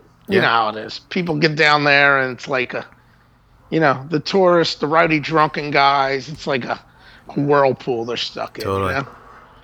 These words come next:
Speaker 1: So I was like, "Fuck it, I'll come down there and hang out with you guys."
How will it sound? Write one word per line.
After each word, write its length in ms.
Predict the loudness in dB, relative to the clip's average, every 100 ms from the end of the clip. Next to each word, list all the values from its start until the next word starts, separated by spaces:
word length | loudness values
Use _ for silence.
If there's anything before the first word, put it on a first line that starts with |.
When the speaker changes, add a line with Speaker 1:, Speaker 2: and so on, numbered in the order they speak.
| _ _ _ _
Speaker 1:
So 200 | -4 0
I 20 |
was 80 | 2
like, 160 | 2 0
"Fuck 380 | 0 0 0 0
it, 60 |
I'll 160 | 0 0
come 260 | -2 -2 2
down 240 | 2 2
there 160 | 0 -2
and 80 |
hang 220 | -2 -2 0
out 180 | -2 -4
with 100 | -10
you 120 | -8
guys." 420 | -4 -4 -4